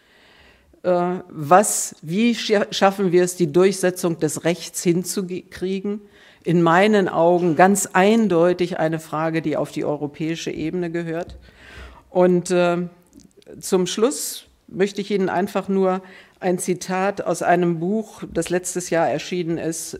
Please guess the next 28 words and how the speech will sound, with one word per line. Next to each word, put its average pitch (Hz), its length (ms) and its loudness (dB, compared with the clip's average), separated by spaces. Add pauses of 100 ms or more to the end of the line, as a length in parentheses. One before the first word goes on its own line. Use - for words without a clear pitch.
The 160 200 -4
New 180 300 0
Digital 160 600 -2
Age, 165 460 -2 (760)
äh, 165 360 -2
das 151 180 -4
der 160 140 4
Google-Chef 175 880 0
Eric 151 320 -8
Schmidt 175 340 -6
herausgegeben 147 840 -6
hat, - 480 -16
zitieren. 165 880 -4 (1120)
„Letztlich 240 580 0
werden 240 300 6
mit 208 160 2
der 170 180 4
Ausbreitung 220 800 2
der 196 100 2
Vernetzung 170 760 0
und 160 200 -6
der 165 80 4
mobilen 175 600 2
Dienste 202 440 -2
rund 190 260 0
um 160 160 0
die 143 200 -2
Welt 175 580 -2